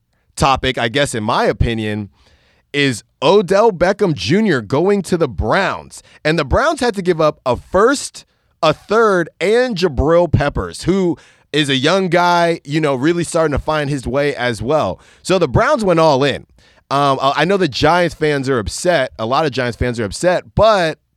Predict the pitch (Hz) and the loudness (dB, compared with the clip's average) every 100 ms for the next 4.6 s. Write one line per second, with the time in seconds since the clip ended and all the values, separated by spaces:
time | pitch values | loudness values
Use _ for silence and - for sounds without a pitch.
0 | _ _ _ _ _ _ _ _ _ - | _ _ _ _ _ _ _ _ _ -2
1 | 214 233 247 214 220 220 214 214 170 - | 0 2 -2 -2 -4 0 0 0 -6 -4
2 | 147 226 254 123 120 240 202 165 160 180 | 2 4 4 4 0 0 0 0 0 2
3 | 156 160 196 226 190 185 170 165 143 - | 0 -2 -4 0 0 0 0 0 0 -2
4 | 151 - 160 156 127 110 | -4 -4 -4 -4 -4 -8